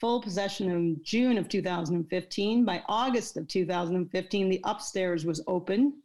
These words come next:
for use. And in August of twenty twenty, five years later, we had finished completely gutting and renovating the basement in stages as we could afford.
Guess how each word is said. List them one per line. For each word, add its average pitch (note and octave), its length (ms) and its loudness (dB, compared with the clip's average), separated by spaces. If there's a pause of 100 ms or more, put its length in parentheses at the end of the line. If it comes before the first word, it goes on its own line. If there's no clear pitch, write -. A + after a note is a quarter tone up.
(140)
for F#3 100 -4
use. F3 520 0 (580)
And F#3+ 760 2 (280)
in F#3 180 0
August G3 440 -2
of D#3+ 100 -6
twenty C4+ 400 2
twenty, C4+ 540 0 (160)
five G3+ 200 -2
years G#3+ 240 2
later, F3+ 360 0
we F3 180 2
had F3 380 -2 (100)
finished G#3+ 460 -2 (400)
completely G3+ 480 0
gutting F#3 400 2
and F3+ 160 4
renovating F3+ 720 2
the F3 80 2
basement F3+ 520 0
in F3 140 2
stages F3 600 0
as E3 160 -2
we E3+ 180 0
could D3+ 140 -2
afford. E3 480 -2